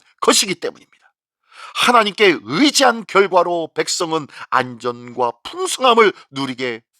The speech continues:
되어진 거예요. 신앙인의 참된 안전과 풍요는 이 세상의 조건이 아닙니다. 물질이나 권세나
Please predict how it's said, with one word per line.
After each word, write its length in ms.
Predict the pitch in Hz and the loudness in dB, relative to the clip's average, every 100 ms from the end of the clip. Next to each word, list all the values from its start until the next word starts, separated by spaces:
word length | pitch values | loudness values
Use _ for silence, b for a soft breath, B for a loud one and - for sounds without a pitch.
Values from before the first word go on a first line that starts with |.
| _ | _
되어진 320 | 107 98 160 | -6 -6 -4
거예요. 200 | 170 - - _ _ _ _ b b b b b | -4 -4 -10 _ _ _ _ b b b b b
신앙인의 640 | - - 262 285 247 190 160 | -8 -4 0 0 0 -4 -4
참된 680 | - - - - - 302 277 - | -4 -4 -4 -4 -6 -4 -6 -2
안전과 540 | 180 185 202 185 185 | -4 -2 -4 0 0
풍요는 540 | - 381 349 220 269 147 _ _ _ _ _ _ | -2 -4 0 2 2 -2 _ _ _ _ _ _
이 180 | 110 117 | -16 -14
세상의 480 | - 131 123 110 98 _ | -10 -10 -8 -8 -10 _
조건이 600 | - 143 - 214 151 160 _ | -2 -2 2 0 0 -10 _
아닙니다. 540 | 110 101 85 _ _ _ B B B B | -8 -8 _ _ _ _ B B B B
물질이나 760 | 127 196 226 - 180 131 95 _ _ | 0 0 0 -6 -6 -6 -6 _ _
권세나 720 | - 180 226 220 208 180 - | 2 2 2 -2 -4 -8 -18